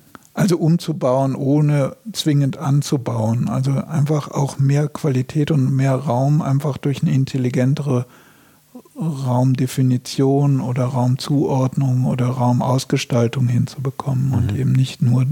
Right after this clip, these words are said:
Speaker 1: sagen, ich brauche jetzt das und das, das heißt, ich muss mehr bauen und muss anbauen. Also dem einfach eine andere Qualität geben und damit eben auch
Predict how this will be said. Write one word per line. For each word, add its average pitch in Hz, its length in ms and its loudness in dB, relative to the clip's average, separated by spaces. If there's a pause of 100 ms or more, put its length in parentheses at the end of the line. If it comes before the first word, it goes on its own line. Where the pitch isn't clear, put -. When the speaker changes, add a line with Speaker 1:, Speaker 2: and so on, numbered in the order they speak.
Speaker 1:
sagen, 135 420 0
ich - 200 -8
brauche 139 320 -4
jetzt - 500 -8
das 120 200 2
und 135 160 2
das, 127 180 2
das - 240 -2
heißt, 123 300 0
ich - 140 -8
muss 120 240 0 (560)
mehr 123 380 4
bauen 113 440 0
und 113 100 0
muss 117 200 -4
anbauen. 127 720 0
Also 135 260 -6 (2000)
dem 120 180 2
einfach 131 240 0
eine 127 140 2
andere 131 300 0
Qualität 123 680 -2
geben 139 360 0
und 123 180 0
damit 123 400 0
eben 127 360 -2
auch - 600 -6